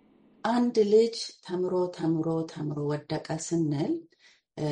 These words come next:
ከመጀመሪያው ጀምሮ እየወደቀ እንደነበር እንዳላየነው ነው አንደኛ ነገር የሚያሳየው።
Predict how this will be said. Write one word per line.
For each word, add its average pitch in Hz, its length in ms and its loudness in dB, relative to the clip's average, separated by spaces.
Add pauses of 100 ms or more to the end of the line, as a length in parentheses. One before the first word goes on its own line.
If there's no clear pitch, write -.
(140)
ከመጀመሪያው 196 760 0
ጀምሮ 151 460 -2
እየወደቀ 143 640 -4
እንደነበር 135 640 -2
እንዳላየነው 127 760 -4
ነው 120 120 -6
አንደኛ 127 300 -6 (120)
ነገር 120 300 -12
የሚያሳየው። 123 720 -12